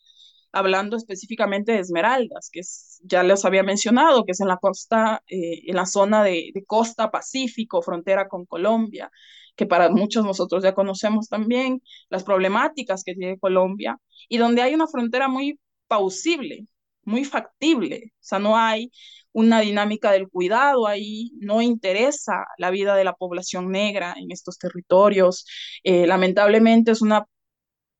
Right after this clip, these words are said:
ciudad, es una provincia, es población que viene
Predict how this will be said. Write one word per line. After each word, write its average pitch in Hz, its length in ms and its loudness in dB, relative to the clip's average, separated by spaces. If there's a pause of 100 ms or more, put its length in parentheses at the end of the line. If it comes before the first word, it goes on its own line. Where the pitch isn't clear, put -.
(200)
ciudad, 220 560 2
es 196 200 -6
una 208 240 -8
provincia, 220 760 0
es - 340 -12
población 208 680 0 (400)
que 214 100 -2
viene 220 500 -2